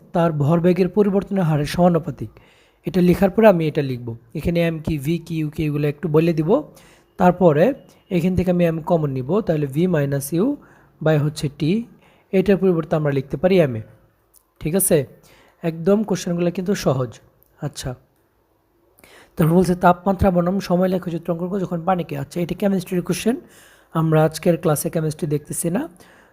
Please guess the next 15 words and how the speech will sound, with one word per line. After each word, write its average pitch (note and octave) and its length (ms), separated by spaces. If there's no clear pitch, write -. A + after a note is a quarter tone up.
তো D#3 260
তোমাদের E3+ 720
সবার F3 340
প্রতি F3+ 360
শুভেচ্ছা D#3 400
থাকলো, F#3 380
যারা D3 280
হচ্ছে D3+ 200
আমাদের D#3 180
ভিডিওটা D#3+ 400
দেখছো E3+ 360
এবং D#3 320
নটর E3+ 280
ডেমের D3+ 220
জন্য E3 340